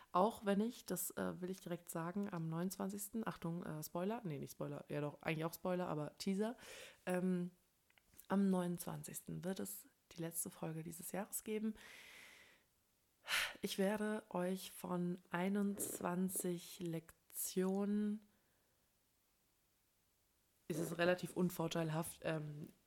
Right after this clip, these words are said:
halb auf der Couch liegend diese Folge aufzunehmen, weil die Geräuschkulisse ist wirklich echt, äh, schlecht. Aber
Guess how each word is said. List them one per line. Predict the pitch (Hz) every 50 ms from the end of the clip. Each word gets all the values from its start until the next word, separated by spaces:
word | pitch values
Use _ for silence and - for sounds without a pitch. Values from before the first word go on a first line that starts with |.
| - - - - - -
halb | - - - - 175 180 180 180
auf | - 175 170
der | - 180 175 180
Couch | - - - 175 175 202 196 - - -
liegend | 185 185 175 185 185 190 190 175 -
diese | 170 - 175
Folge | - - 175 170 175 170
aufzunehmen, | 170 - - - 170 170 165
weil | 160 160
die | 165
Geräuschkulisse | - - - 180 180 - - 180 160 160 - 170
ist | 160 -
wirklich | - - - 180 180 180 - -
echt, | - 180 180 - - - -
äh, | 175 165 160 160 160 -
schlecht. | - - - - - - - - - - - - - - - - _
Aber | - 185 175 180 175 180 175 175 180 175 175 175